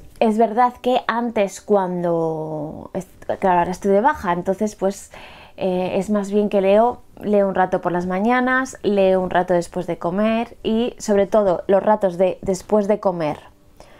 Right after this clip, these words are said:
Bueno, mm, un poco, ¿no? A lo mejor veo alguna serie con mi pareja y tal, y después leo un poco. Después de comer a primera hora de la tarde y antes de irme a dormir son los dos puntos en los que más leo. Y las mañanas pues depende,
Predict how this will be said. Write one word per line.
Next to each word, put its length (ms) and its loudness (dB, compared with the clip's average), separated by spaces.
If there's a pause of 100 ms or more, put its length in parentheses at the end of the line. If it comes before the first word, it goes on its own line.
(240)
Bueno, 320 -8
mm, 1120 -14
un 180 -2
poco, 480 0
¿no? 120 0
A 60 2
lo 60 0
mejor 280 -2
veo 280 4
alguna 280 0
serie 240 0
con 140 -2
mi 80 0
pareja 420 0
y 40 -4
tal, 200 4 (260)
y 60 -2
después 340 0
leo 140 6
un 100 -6
poco. 300 -4 (380)
Después 420 2
de 120 4
comer 240 2
a 80 4
primera 340 4
hora 160 2
de 80 2
la 160 2
tarde 460 -2
y 360 2
antes 400 0
de 80 2
irme 180 0
a 60 4
dormir 480 2 (340)
son 300 0
los 140 2
dos 260 -2 (140)
puntos 380 0
en 80 2
los 140 -2
que 100 -4
más 240 -2
leo. 280 -6 (520)
Y 140 4
las 180 2
mañanas 400 0
pues 220 0
depende, 580 -2